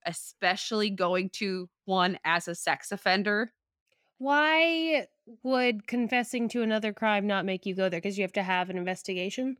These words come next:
Speaker 2: Do you know?
Speaker 1: Mm-hmm.
Speaker 2: Oh, okay.
Speaker 1: Yeah. He would have stayed local for longer.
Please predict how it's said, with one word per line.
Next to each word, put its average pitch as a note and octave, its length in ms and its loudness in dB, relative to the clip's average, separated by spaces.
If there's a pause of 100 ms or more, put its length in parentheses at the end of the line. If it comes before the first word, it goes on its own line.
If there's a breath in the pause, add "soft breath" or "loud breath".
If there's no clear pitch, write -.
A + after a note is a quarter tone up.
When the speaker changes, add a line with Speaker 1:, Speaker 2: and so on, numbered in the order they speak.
(260)
Speaker 2:
Do - 80 -8
you G#3 80 -2
know? A3 80 2
Speaker 1:
Mm-hmm. G3 800 -4
Speaker 2:
Oh, F3+ 100 2
okay. - 180 -4
Speaker 1:
Yeah. F3+ 200 4 (520)
He A3 120 0
would G3+ 80 6
have F#3+ 100 2
stayed F3+ 300 0
local D#3+ 300 -2
for C#3+ 160 -6
longer. C3+ 420 -6